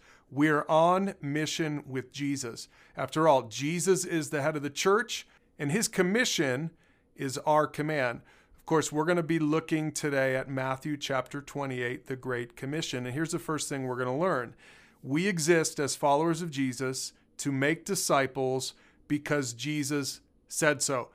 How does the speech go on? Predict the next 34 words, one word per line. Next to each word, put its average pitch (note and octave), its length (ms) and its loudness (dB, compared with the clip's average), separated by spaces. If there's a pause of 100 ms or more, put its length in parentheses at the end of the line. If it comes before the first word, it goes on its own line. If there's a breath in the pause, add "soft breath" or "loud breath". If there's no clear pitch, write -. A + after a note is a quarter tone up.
(220 soft breath)
Helping E3+ 380 0
people F#3+ 400 0
pursue E3+ 440 0
God C#3+ 400 4
is C#3+ 200 -4
simply F3+ 400 2
a D3 80 2
matter C#3+ 420 0
of D3 220 -4
obedience D3+ 880 -6
to - 180 -8
the C#3 80 -6
Great B2+ 520 -4
Commission. C#3 720 0 (340 loud breath)
So - 120 -4
let's D3+ 280 2
take E3 200 0
a D#3+ 60 2
look G3 260 4
at F#3+ 100 2
the F3+ 60 6
Great D3 300 2
Commission. C3+ 420 -2
It C#3+ 140 -8
says C#3+ 360 -2
in C#3 240 -2
Matthew C3+ 300 -4
twenty-eight, D3 580 0
Jesus C3+ 360 -4
came D3+ 300 -4
and D#3 100 -4
told C#3 220 -2
his D3 140 -6
disciples, C#3 680 -2